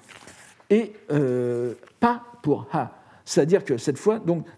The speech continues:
tsa correspondant à cha en sanskrit et ha correspondant à pa, ils sont effectivement bien dans la place dans le, dans, dans le syllabaire. Nous avons, une fois refait ces ajustements,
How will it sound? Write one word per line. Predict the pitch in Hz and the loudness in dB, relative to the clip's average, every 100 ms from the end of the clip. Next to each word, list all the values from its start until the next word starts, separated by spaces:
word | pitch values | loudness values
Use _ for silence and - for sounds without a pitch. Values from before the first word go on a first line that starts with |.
| - | -6
tsa | - 185 147 - | 0 0 -2 -6
correspondant | 139 135 160 143 120 | -4 -2 -2 -2 -2
à | 110 | -6
cha | - 190 160 139 | -2 -2 -2 -6
en | |
sanskrit | 123 127 123 - 135 - - - | -6 -6 -6 -4 -4 -6 -16 -4
et | 139 131 | -2 0
ha | 185 156 | -2 -2
correspondant | - 123 - 135 127 | -2 -6 -4 -2 -2
à | 107 | -4
pa, | - 180 214 - - - | -2 -2 -2 -6 -16 -6
ils | 147 | -4
sont | 180 | -2
effectivement | 160 180 185 170 185 | -2 -2 -2 -2 -2
bien | 175 196 | -2 -2
dans | 190 | -2
la | 147 | -4
place | 147 185 180 | -4 -4 -4
dans | 131 | -4
le, | 127 | -4
dans, | 131 131 135 | -2 -4 -4
dans | 143 131 | -4 -4
le | |
syllabaire. | 127 135 120 113 107 143 - _ - - - - - - | -4 -4 -4 -4 -6 -10 -16 _ -20 -20 -20 -20 -20 -4
Nous | 151 202 | 2 2
avons, | 185 220 247 - | 2 -2 -6 -4
une | 165 | 0
fois | 180 220 170 | 2 2 2
refait | 190 196 | 2 2
ces | 165 139 | 0 0
ajustements, | 135 135 127 113 123 240 | 0 -2 -4 -4 -4 -6